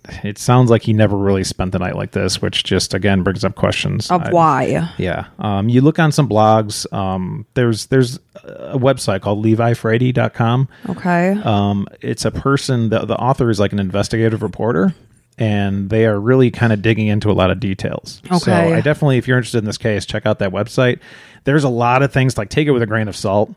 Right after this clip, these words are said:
Speaker 1: This whole thing, there's a lot of rumors, there's a lot of speculation. So just make sure you're not, like, taking things as fact all the time, even on this website. Not saying they're not true, but there's not, like, a lot of substantiated stuff on there.
Speaker 2: Mm-hmm.
Speaker 1: Um, for instance, well, I'll tell you in a second here, but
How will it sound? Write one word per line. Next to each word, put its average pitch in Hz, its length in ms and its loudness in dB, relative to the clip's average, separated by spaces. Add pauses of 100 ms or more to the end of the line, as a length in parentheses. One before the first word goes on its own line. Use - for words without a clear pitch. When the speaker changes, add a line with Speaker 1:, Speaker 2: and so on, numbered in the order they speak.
(180)
Speaker 1:
This 104 220 -4
whole 117 220 2
thing, 120 460 -2
there's 107 200 -2
a 95 60 -6
lot 104 340 2
of 117 60 2
rumors, 180 560 2
there's 113 180 2
a - 20 -2
lot 92 160 0
of 98 60 -2
speculation. 120 880 0
So 98 320 0
just 107 180 -4
make 131 160 2
sure 120 280 2
you're 113 140 2
not, 104 200 0
like, 98 140 -4
taking 104 320 -2
things 98 240 -4
as 90 120 -8
fact 101 320 -4
all 117 120 2
the 117 80 2
time, 117 400 0
even 120 200 2
on 101 120 -2
this 95 160 -8
website. 107 460 0 (420)
Not 127 180 0
saying 160 140 2
they're 151 100 2
not 196 160 0
true, 220 380 2
but 123 320 0 (260)
there's 120 280 0
not, 120 280 0
like, 107 140 0
a 107 80 -2
lot 107 160 0
of 101 80 -6
substantiated 98 720 -4
stuff - 300 -6
on - 140 -4
there. 180 120 0
Speaker 2:
Mm-hmm. 175 480 -2
Speaker 1:
Um, 107 140 0
for 135 160 0
instance, 113 760 -4
well, 104 240 -2
I'll 98 80 -2
tell - 160 -4
you - 60 -4
in 143 80 -6
a - 20 -8
second - 320 -8
here, - 160 -6
but 58 300 0